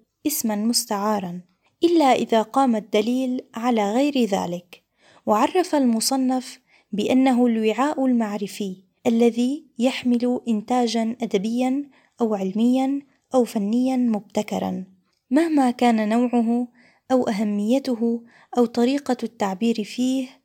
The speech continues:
أو الغرض من تصنيفه. وعرف فناني الأداء، وهم الممثلون والعازفون والمغنون والراقصون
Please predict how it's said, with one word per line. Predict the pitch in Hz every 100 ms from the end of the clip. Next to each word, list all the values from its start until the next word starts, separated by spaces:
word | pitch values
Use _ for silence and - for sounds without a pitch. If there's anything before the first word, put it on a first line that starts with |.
| _ _ _ 247
أو | 226
الغرض | 214 208 285 285 254
من | 247 254 240 220
تصنيفه. | 233 262 - 214 196 190 185 - _ _ _ _ _ _ -
وعرف | 233 220 285 381 339 285
فناني | 277 262 233 208 220 220 247
الأداء، | 254 254 247 208 - _ _ _ -
وهم | 214 226 247 302 302 _ _ _
الممثلون | 240 214 202 202 - - 196 208 226 277 320 _ _ _
والعازفون | 285 311 262 226 214 202 196 - 226 247 302 330 _ _ _
والمغنون | 277 302 269 226 208 202 190 208 233 262 277 _ _ _
والراقصون | 233 226 208 202 202 196 - 262 277 277